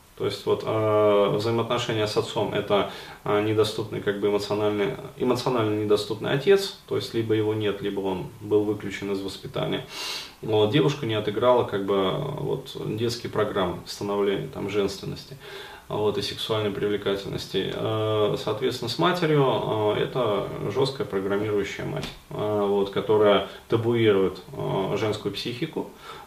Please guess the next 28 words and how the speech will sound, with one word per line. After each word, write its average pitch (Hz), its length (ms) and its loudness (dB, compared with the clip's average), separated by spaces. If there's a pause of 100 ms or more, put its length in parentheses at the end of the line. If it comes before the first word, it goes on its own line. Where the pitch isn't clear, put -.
вот, 113 480 4
на 110 160 2
различные 107 500 0
запреты, 123 580 0 (340)
э, 110 320 0
сексуального 113 680 0
характера, 147 720 0
вот, 113 480 2
и 110 40 -2
таким 113 360 -2
образом 131 440 2
не, 98 240 0 (300)
ну, 151 160 0
не 123 100 2
позволяет 117 460 4
сексуальности 107 680 -6
вот, 92 200 -8 (460)
развиться, 101 480 -4
как 98 160 -10
бы 92 140 -4
расцвести, 107 640 -4 (680)
вот, 110 500 2
и 147 340 2
девушка 131 460 2
растет 110 320 -2
с - 40 -8
комплексом 113 520 -6
неполноценности 98 880 -6